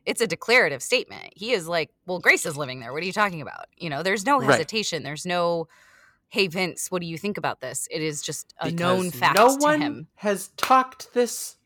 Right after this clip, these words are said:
Speaker 2: over.
Speaker 1: <sighs>
Speaker 2: Um, anyway, Vince is taken aback,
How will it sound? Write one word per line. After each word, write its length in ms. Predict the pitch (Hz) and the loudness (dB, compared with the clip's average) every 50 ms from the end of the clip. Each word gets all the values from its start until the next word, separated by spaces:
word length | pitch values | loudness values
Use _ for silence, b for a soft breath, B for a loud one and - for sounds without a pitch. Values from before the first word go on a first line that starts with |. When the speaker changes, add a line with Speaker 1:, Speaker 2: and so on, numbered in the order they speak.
| _ _ _ - 214 | _ _ _ 4 6
Speaker 2:
over. 580 | 208 196 180 131 123 113 107 - - 82 - _ | 6 6 6 4 2 0 0 -2 -6 -12 -20 _
Speaker 1:
<sighs> 1500 | _ _ _ _ _ _ _ _ _ _ _ _ _ _ _ _ _ _ _ _ - - - - - - - - - - - | _ _ _ _ _ _ _ _ _ _ _ _ _ _ _ _ _ _ _ _ -10 -10 -10 -10 -10 -8 -6 -4 -4 -2 0
Speaker 2:
Um, 380 | 143 127 120 110 104 101 101 - - | 4 4 6 4 4 2 -2 -8 -8
anyway, 240 | 135 131 117 113 113 | -6 -2 0 0 0
Vince 260 | 110 135 143 139 - | 2 2 0 0 0
is 240 | 156 127 - - - _ _ _ _ _ _ _ _ _ _ | -4 -6 -6 -10 -14 _ _ _ _ _ _ _ _ _ _
taken 200 | - 135 120 131 | -12 -10 -8 -4
aback, 460 | 139 185 214 196 170 185 - - _ | 0 2 4 4 4 2 0 -8 _